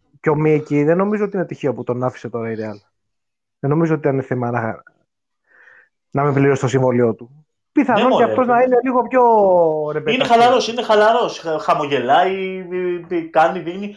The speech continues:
Speaker 2: Είναι ευχάριστος, είναι άλλη νοοτροπία στο παιδί, οκ. Μπορεί να, σίγουρα είναι και ο οργανισμός τέτοιος, έτσι.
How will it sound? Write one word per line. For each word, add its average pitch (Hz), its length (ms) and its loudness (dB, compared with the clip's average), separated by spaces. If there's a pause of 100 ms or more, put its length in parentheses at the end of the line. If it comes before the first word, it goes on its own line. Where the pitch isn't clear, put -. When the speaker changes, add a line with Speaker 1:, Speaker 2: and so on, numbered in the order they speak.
(120)
Speaker 2:
Είναι 302 200 -6
ευχάριστος, 208 420 -4
είναι 226 140 -8
άλλη 240 160 -4
νοοτροπία 175 380 -6
στο 135 100 -10
παιδί, 117 180 -12
οκ. 170 140 -12 (1120)
Μπορεί 165 240 -2
να, 220 140 -2 (440)
σίγουρα 180 400 -4
είναι 185 100 -6
και 185 80 -10
ο 185 40 -8
οργανισμός 190 440 -4
τέτοιος, 117 320 -8
έτσι. 113 440 -12